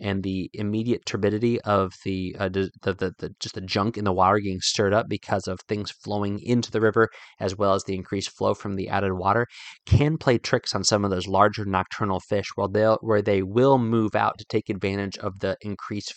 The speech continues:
foodstuffs that are coming down past them. So, um, spurred by the thunderstorm going on right now outside, I thought I would throw that out there, uh, because, uh,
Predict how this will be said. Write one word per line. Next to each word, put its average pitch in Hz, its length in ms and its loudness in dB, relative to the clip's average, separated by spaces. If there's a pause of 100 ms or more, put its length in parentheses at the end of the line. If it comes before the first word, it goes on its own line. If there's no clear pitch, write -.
foodstuffs 110 580 -2 (300)
that 104 100 -2
are 98 60 0
coming 101 340 -2
down 92 260 -2
past 95 320 -10
them. 101 120 -8 (480)
So, 107 400 0 (160)
um, 95 380 4 (280)
spurred 143 480 4
by 113 500 4
the 104 200 -2
thunderstorm 98 500 0
going 90 300 2
on 90 200 0
right 113 200 -2
now 147 280 -4
outside, 110 520 0
I 101 100 -4
thought 107 300 -2 (120)
I 98 120 -4
would 92 240 -2 (160)
throw 123 180 8
that 110 160 6
out 101 240 4
there, 98 240 4 (320)
uh, 92 140 2
because, 95 600 0
uh, 90 260 2